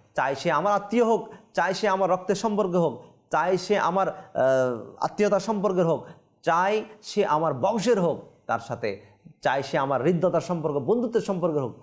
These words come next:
তার সাথে আমার কোনো সম্পর্ক থাকতে পারে না। এটাই উমর ফারুক আজম রাদিয়াল্লাহু তাআলা আমাদেরকে শিক্ষা দিয়ে দিলেন। কেমন তাজিম মোস্তফা ছিলেন, তাদের অন্তরে কেমন তাজিম মোস্তফার,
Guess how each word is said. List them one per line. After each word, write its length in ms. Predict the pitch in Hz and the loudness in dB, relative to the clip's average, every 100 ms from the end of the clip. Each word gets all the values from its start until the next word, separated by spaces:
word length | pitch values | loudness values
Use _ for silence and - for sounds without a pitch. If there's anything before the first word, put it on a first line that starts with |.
| - - | -12 -6
তার 100 | 135 | -4
সাথে 180 | 143 131 | -2 -2
আমার 220 | 131 120 | -2 -2
কোনো 260 | 120 113 - - - | -2 -4 -8 -20 -20
সম্পর্ক 800 | - 147 135 123 120 110 101 - _ | -6 -4 -2 -2 -2 -4 -4 -10 _
থাকতে 600 | 135 123 - 117 110 - - | -8 -8 -6 -2 -2 -2 -2
পারে 560 | 98 101 113 151 202 - _ - | -2 0 0 -2 -6 -12 _ -12
না। 520 | 151 220 240 165 110 - | -4 0 2 0 -2 -4
এটাই 240 | 135 190 175 | -2 0 2
উমর 180 | 151 147 | 0 0
ফারুক 300 | 151 143 139 | 0 0 0
আজম 300 | 131 165 180 | 0 -2 -2
রাদিয়াল্লাহু 260 | 135 127 | -2 -2
তাআলা 160 | 120 113 | -2 -2
আমাদেরকে 300 | 113 104 - - | -2 -6 -8 -14
শিক্ষা 300 | - 151 139 | -10 -6 -4
দিয়ে 120 | 120 | -4
দিলেন। 220 | 104 101 - - _ | -4 -8 -10 -20 _
কেমন 280 | 262 330 320 | -2 0 2
তাজিম 300 | 247 202 202 | 2 2 2
মোস্তফা 320 | 180 170 151 | 0 0 0
ছিলেন, 260 | 131 110 92 - _ _ _ _ | 0 -4 -4 -8 _ _ _ _
তাদের 220 | - 113 143 | -4 -2 -2
অন্তরে 320 | 139 170 180 | -2 -2 -2
কেমন 320 | 170 175 226 | 0 0 0
তাজিম 320 | 180 151 151 | 0 0 0
মোস্তফার, 440 | 147 139 139 135 | -2 -4 -6 -4